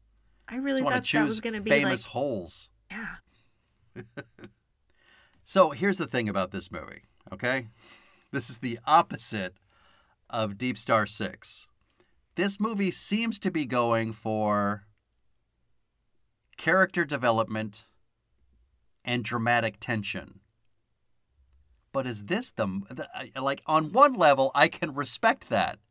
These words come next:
Speaker 2: But is this the movie we need this much of it?
Speaker 1: No, this isn't the time or place. I came here
Speaker 2: I just
Speaker 1: for
Speaker 2: want a
Speaker 1: the
Speaker 2: monster.
Speaker 1: Leviathan, for the
Speaker 2: Yeah.
Speaker 1: scary,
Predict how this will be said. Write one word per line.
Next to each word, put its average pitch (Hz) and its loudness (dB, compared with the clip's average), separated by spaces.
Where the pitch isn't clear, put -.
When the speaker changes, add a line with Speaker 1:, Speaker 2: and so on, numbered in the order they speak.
Speaker 2:
But 170 4
is 139 -2
this 262 -2
the 190 2
movie 208 0
we 131 -2
need 127 0
this 151 2
much 131 4
of 185 2
it? 202 -2
Speaker 1:
No, 285 -6
this 254 -4
isn't 370 -6
the 381 -6
time 311 -8
or 302 -2
place. - -8
I 240 -8
came 277 -4
here 302 -6
Speaker 2:
I 233 4
just 202 -4
Speaker 1:
for - -12
Speaker 2:
want 160 4
a - 6
Speaker 1:
the 196 2
Speaker 2:
monster. 233 4
Speaker 1:
Leviathan, 185 -4
for 214 -4
the 208 -4
Speaker 2:
Yeah. 320 -4
Speaker 1:
scary, 247 2